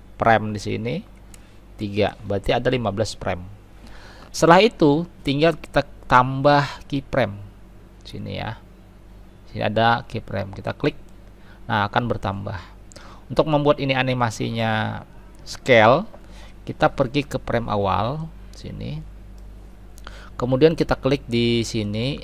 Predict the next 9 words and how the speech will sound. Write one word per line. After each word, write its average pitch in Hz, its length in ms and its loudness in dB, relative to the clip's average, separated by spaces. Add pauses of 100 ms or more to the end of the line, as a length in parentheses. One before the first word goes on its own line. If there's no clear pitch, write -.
lalu 127 640 0
kita 120 380 -6
ubah 127 680 0
di 120 220 -2
bagian 113 500 0
scale-nya 113 560 -2
menjadi 110 460 0
nol. 95 260 -2 (2000)
Nah, 98 140 -6